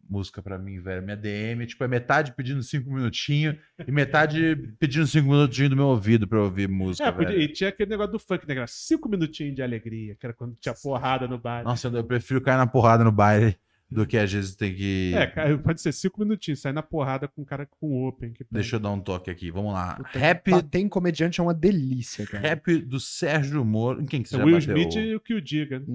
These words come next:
Speaker 3: mim todo dia.
Speaker 1: Em quem que você já bateu?
Speaker 3: O Will Smith, é, então, pois é, o Will Smith realizou um sonho e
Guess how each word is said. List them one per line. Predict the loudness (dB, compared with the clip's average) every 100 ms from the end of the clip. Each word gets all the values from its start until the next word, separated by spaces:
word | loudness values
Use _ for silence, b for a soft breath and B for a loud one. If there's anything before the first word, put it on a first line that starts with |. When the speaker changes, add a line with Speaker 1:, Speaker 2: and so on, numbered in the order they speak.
| -4
Speaker 3:
mim | -2 -4
todo | -6 -10 -10
dia. | -8
Speaker 1:
Em | -4
quem | -2
que | 0
você |
já | 0
bateu? | 2 0 0 0 2
Speaker 3:
O | 2 4
Will | 2
Smith, | -2 -4 -2
é, | 0 2 0 -2 -4 -6
então, | -4 -6 -2
pois | -2 0
é, |
o | 0
Will |
Smith | 0 -2 -4
realizou | 0 0 0 -2
um | -4
sonho | -2 0 2 0 -2
e | -6 -10